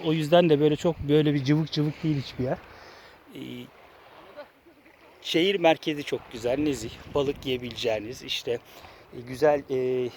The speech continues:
yerel şarapların olduğu bir yer. Burada çok üzüm bağları var. E, buranın esen rüzgarı o bağlarda güzel üzümler yaptığından dolayı da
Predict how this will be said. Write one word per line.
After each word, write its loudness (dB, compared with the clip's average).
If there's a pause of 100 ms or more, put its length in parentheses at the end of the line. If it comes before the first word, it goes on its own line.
yerel 4
şarapların 2
olduğu -2
bir -10
yer. -2 (560)
Burada -2
çok -2 (140)
üzüm -8
bağları 6
var. 2 (200)
E, 2
buranın 2
esen 0
rüzgarı 2 (680)
o 0
bağlarda 6 (300)
güzel 2
üzümler -2 (140)
yaptığından 0
dolayı 0
da 0